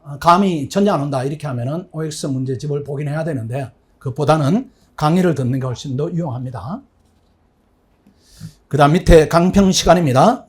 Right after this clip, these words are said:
음, 당일 오후 한 시에서, 음, 세 시 반이 아니고 네 시 정도까지 할 것이다 이렇게 말씀드렸고, 어, 채점 방식은 동일하게 유지를 합니다.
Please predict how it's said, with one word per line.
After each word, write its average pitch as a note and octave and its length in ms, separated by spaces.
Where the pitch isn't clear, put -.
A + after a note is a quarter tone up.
음, C#3 160
당일 D#3 240
오후 D3 340
한 C#3 140
시에서, D#3 680
음, C#3 120
세 E3 180
시 F3 140
반이 D#3+ 220
아니고 C#3+ 360
네 D#3+ 140
시 E3 140
정도까지 C#3 400
할 C#3+ 120
것이다 C#3 340
이렇게 C3 180
말씀드렸고, C#3 840
어, D3 140
채점 F#3+ 420
방식은 F#3+ 800
동일하게 F3+ 400
유지를 C3+ 240
합니다. C3+ 440